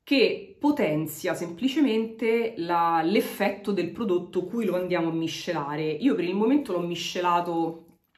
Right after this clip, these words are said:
a due creme viso <laughs> e che, che ho appunto, che sto usando questi giorni, che sono la crema viso Ambrosia di Parentesi Bio, che rimane una delle mie creme viso preferite,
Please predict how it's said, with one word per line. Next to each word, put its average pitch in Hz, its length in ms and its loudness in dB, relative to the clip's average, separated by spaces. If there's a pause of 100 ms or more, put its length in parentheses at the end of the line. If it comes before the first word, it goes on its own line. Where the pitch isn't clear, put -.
(240)
a 185 100 -2
due 202 260 8
creme 185 260 2
viso 185 540 2
<laughs> - 1000 -4
e 180 440 4
che, 170 420 0
che 180 160 0
ho 175 240 2
appunto, 180 400 -6
che 165 80 -2
sto 180 180 -6
usando 180 380 -2
questi 175 320 2
giorni, 208 240 4
che 165 80 2
sono 170 260 -4
la 165 100 0
crema 175 240 -2
viso 196 220 -2
Ambrosia 190 500 0
di 156 100 -2
Parentesi 180 500 -4
Bio, 175 540 -2
che 208 120 -6
rimane 175 320 -4
una 175 160 -4
delle 160 160 -4
mie 165 320 -4
creme 165 280 -4
viso 160 240 -8
preferite, 156 640 -6